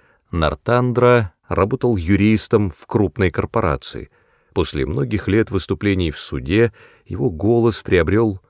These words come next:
уверенность и властность. Называется этот документ, или, я бы сказал, это невероятная диатриба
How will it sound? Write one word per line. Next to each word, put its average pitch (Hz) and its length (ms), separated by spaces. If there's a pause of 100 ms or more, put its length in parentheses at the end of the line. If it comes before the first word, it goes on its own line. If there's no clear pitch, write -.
(120)
уверенность 85 720
и - 20
властность. 76 680 (1200)
Называется 107 680
этот 104 240
документ, 101 800
или, 67 340
я 78 140
бы 98 120
сказал, 92 520
это 90 220
невероятная 85 800
диатриба 92 800